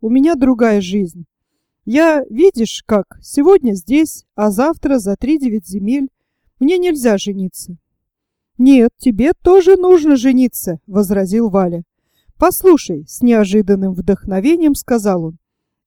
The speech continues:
"а помнишь, вы приходили ко мне в зоопарк, и Катя была со своей подругой, как ее звали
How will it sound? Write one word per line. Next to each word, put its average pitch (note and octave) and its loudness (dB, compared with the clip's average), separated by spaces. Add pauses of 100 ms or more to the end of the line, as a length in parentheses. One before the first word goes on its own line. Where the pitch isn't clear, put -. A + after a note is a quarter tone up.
(100)
"а C#4+ 4
помнишь, G4 0
вы A#3+ 0
приходили C#4 0
ко A3 -2
мне A3+ -2
в - -10
зоопарк, G#3 -4 (440)
и D4+ 6
Катя F#4 -2
была D#4 0
со D#4 -8
своей D#4+ -4
подругой, A#3+ 0
как - -4
ее E4 2
звали F#3+ -4